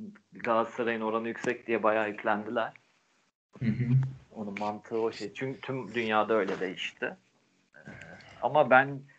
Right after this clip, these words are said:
Speaker 1: ben hala şeyim ya, Kanadalılar bizde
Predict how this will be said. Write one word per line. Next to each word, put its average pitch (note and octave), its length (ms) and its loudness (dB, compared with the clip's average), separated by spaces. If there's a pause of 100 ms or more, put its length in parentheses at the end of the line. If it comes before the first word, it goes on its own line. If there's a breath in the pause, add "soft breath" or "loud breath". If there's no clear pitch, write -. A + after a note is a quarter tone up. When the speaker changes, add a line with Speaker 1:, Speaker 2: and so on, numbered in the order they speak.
(240 soft breath)
Speaker 1:
ben D3+ 180 10
hala E3+ 360 0
şeyim D3 360 -6
ya, C#3 220 -6
Kanadalılar C3 680 2
bizde A#2 300 -10